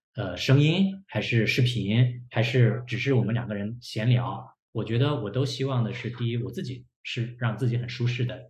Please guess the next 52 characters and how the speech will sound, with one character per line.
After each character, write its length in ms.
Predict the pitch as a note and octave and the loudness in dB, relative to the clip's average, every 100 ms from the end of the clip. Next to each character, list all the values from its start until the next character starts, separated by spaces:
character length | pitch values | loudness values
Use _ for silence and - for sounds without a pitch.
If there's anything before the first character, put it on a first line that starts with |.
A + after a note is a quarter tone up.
| _ | _
让 100 | C3 | 0
自 120 | A#2+ G#2+ | 2 0
己 100 | F2+ | -2
感 240 | - F#2 | -10 -10
觉 80 | G2+ | -8
到 180 | G2 G#2 | -6 -8
很 160 | - G#2 | -8 -10
好 220 | - - | -10 -12
的。 180 | - - _ | -16 -20 _
第 80 | D3 | 0
二， 120 | B2 | 2
我 80 | A#2 | 2
也 60 | A2+ | 0
希 160 | - | 0
望 160 | A#2 G#2 | -2 -2
就 80 | - | -6
是 260 | G2+ G2 - _ | -10 -12 -16 _
让 260 | B2 G#2 G2 - - _ _ | 0 2 0 -8 -18 _ _
我 100 | - G2+ | -8 -6
的 60 | |
朋 180 | - G#2 | -2 4
友， 140 | B2+ | 4
对 100 | B2 | 4
吧？ 140 | G2+ - - | 0 -4 -12
是， 420 | - A2+ F#2+ - - _ | -6 -2 -2 -6 -18 _
也 100 | - | -2
身 160 | B2+ | 4
边 100 | B2 | 6
的 80 | B2+ | 6
人 160 | G2+ G2 | 2 -2
也 80 | F2+ | -8
都 140 | G2+ | -8
是 160 | - G#2+ | -6 -6
觉 160 | F#2+ | -6
得， 240 | G2 G2 - - - | -6 -8 -10 -20 -12
呃， 100 | F#2+ | -10
是， 200 | - G#2+ - - | -4 -2 -2 -4
是 140 | A2+ | -2
一 20 | |
个 120 | G#2 G2 | -2 0
decent 340 | C#3+ C3 - - | 0 2 0 -2
的， 80 | - | -4
是 160 | A#2 | -2
一 80 | G#2 | 0
个， 360 | G#2+ G2 - - | 0 -2 -6 -10
是 180 | - A#2+ | -4 2
一 120 | G#2+ | 2
个 340 | G#2+ G2 F#2+ - | 2 -2 -6 -4
OK 240 | - A#2+ A#2+ | 2 4 4
的 80 | |
状 200 | A#2+ C#3+ | 2 0
态。 220 | - - | -2 -8